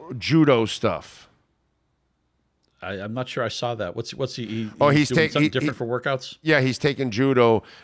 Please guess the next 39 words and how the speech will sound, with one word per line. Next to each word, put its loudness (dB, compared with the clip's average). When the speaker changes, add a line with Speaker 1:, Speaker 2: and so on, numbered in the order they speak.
Speaker 1:
I 2
took 0
judo 4
for 2
three -4
years, 0
I -4
think -6
it -2
was. -4
And, -2
um, 0
and -2
one 4
of 4
the -2
things 0
you -4
do -2
learn 4
in -2
judo 0
is -4
how -2
to -2
fall. -8
And, -2
uh, 0
it's -6
helped 2
me 2
throughout 2
my -2
life, 2
actually, -6
when -6
I've -10
Speaker 2:
Hmm. -10
Speaker 1:
fallen, 0